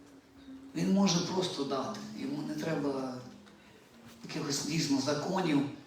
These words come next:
якихось, знаєте, установок, щоб тобі, от тільки ти зробиш, тоді дам. Він хоче дати,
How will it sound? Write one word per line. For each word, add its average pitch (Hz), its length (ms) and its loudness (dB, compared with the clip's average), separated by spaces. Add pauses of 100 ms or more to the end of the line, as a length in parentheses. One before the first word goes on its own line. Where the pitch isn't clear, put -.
(140)
якихось, 135 500 -4
знаєте, 135 360 -2
установок, 139 760 0
щоб - 260 -4
тобі, 131 300 -2 (400)
от - 200 -12
тільки - 300 -4
ти 147 160 0
зробиш, 143 420 0
тоді 127 280 -4
дам. 107 260 -4 (1500)
Він 202 100 2
хоче 202 340 4
дати, 151 320 0